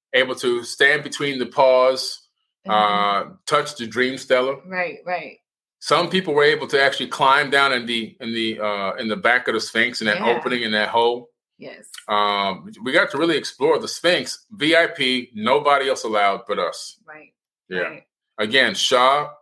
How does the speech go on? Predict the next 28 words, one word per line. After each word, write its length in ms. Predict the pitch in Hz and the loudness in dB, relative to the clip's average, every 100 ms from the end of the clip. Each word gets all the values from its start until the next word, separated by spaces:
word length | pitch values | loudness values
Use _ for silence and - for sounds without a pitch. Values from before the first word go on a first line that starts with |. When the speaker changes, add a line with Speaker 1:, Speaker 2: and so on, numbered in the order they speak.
| _ 87 | _ -8
Speaker 1:
uh, 400 | 92 98 98 95 | -4 -2 -2 -4
and, 260 | 117 110 101 | -4 -4 0
uh, 200 | 104 101 | 0 0
and 120 | 113 | -2
Mohammed, 560 | 104 95 139 127 107 107 | -4 0 0 2 0 0
A 100 | 110 | -2
K 280 | 110 107 104 | 0 0 -2
A 40 | 95 | -2
Jimmy, 460 | 135 117 110 110 _ _ _ _ _ - | -2 0 -4 -8 _ _ _ _ _ -8
uh, 240 | 98 98 - | -2 0 0
in 120 | 107 | 0
Egypt, 380 | 139 131 104 - _ | 0 0 -2 -4 _
they 180 | 110 117 | 0 0
got 180 | 110 104 | 2 2
it 80 | 98 | 2
all 200 | 101 98 | 0 0
set 180 | - 98 | 0 -2
up 160 | 90 | 0
for 80 | 101 | -4
us 120 | 95 | -4
and 80 | 90 | -4
they 100 | 92 | -6
got 200 | 92 87 | -2 -4
it 140 | 87 | -4
done. 320 | 98 92 87 85 | -4 -4 -4 -8
You 120 | 92 | -8
know, 160 | 85 85 | -6 -8
Speaker 2:
Yeah, 160 | 151 | -12